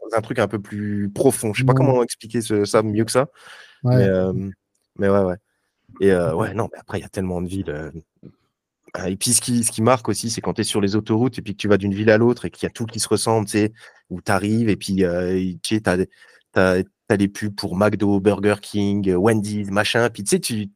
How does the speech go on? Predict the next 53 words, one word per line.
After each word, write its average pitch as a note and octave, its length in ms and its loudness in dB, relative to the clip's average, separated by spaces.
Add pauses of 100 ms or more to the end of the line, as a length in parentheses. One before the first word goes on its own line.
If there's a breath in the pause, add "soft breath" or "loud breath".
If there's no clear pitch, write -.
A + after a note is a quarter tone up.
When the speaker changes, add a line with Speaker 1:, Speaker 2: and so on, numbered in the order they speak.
Speaker 1:
t'as - 100 4
l'impression G#2 380 0
que - 60 -8
c'est F#2 100 -6
sans C#3 320 6
fin. F3 240 2
Il A#2 40 0
y F2+ 40 0
a - 20 0
des F2+ 140 0
routes F3+ 240 -2
où G#2 40 -10
t'as G2 120 -4
l'impression F#2+ 340 -6
que - 80 -8
c'est - 80 -10
sans B2 180 -2
fin. D#3+ 240 0 (340 loud breath)
Et, G2 320 2 (460)
et - 60 -10
t'as A#2 140 4
des G#2+ 100 2
toutes - 200 -8
petites F#3+ 320 -2
villes G3 260 2
qui D3 100 -8
sont - 140 2
agglomérées D#3 540 4
et F#3 100 0
elles A#2 160 2
se - 100 -2
ressemblent C3 300 -4 (100)
toutes A#3 160 -8 (100)
tellement, F#3+ 380 2
tu - 140 -4
vois. F#3 340 2
Et B2 100 2
en A#2+ 100 2
même C3+ 180 0
temps, G3+ 340 2
euh, A#2 300 4 (880)
ouais, A2+ 140 0
c'est, G2 200 -10
enfin, F#2+ 220 -4
je F2+ 60 -8
sais - 60 -16
pas, F2 100 -4
c'est - 100 -10
incroyable. D#2 460 -8 (160)
C'est F#2 100 -12
incroyable. F#2+ 380 -6
Speaker 2:
Ouais, A#2+ 120 -6 (680)
ouais. G#2+ 140 -10